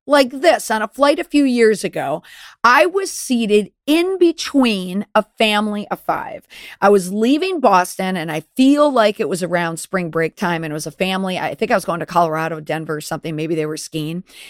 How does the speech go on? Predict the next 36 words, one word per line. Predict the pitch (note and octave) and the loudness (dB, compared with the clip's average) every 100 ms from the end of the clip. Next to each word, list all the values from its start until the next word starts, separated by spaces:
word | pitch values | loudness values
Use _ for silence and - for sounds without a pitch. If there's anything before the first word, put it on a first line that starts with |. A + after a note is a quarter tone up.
| - - - - | -20 -20 -14 -2
It | |
was | G3 E3+ | -2 -2
the | - D#3+ | -4 -4
dad, | - D#3+ D#3+ F3+ C#4 F4+ _ _ _ _ _ | 0 0 4 2 2 -2 _ _ _ _ _
me | G3 G3+ A3 C4+ | 2 4 4 2
in | D4+ | 2
the | |
middle | C4+ G3 F#3+ | 2 0 -2
seat, | - F#3+ F#3 - _ - | -6 -6 -6 -10 _ -6
and | F3+ E3+ D3 | -6 -4 -8
then | D#3+ F3 | -6 -2
the | B3+ | 0
mom, | B3 G#3 G3+ G3+ G#3 - _ _ | 0 -2 -2 -4 -6 -12 _ _
and | F#3 F#3 F3+ | -2 0 0
then | F3 F#3+ | -2 -2
the | F#3 | -6
kids | - E3 F3 | -4 -4 -4
behind | - F3+ D#3+ D3 A2+ | -6 -6 -6 -8 -10
us. | - - - - _ _ _ | -14 -16 -16 -18 _ _ _
The | F#4 F#4 | -2 -2
obnoxious | F#4+ F#4+ F#4 - G3+ - | 0 2 0 -2 -6 -6
kids | D3+ A2+ | -12 -12
behind | D3 F3+ B2+ C3 | -10 -8 -8 -8
us, | A3 C#4 | -6 -6
which | - | -4
is | D4+ | -4
why | C4+ B3 A3+ | 0 2 2
I | |
wasn't | A#3 C#4 C4 B3 | 2 0 0 -4
surprised | G3+ - D3 B2+ - F#3+ | -8 -6 -6 -6 -12 -10
that | F3+ | -8
the | |
parents | - G3 F3 F#3 | -4 -4 -4 -6
wanted | F3 E3 F3 | -6 -4 -4
to | F#3 | -6
sit | - D#3 C#3+ | -4 -4 -6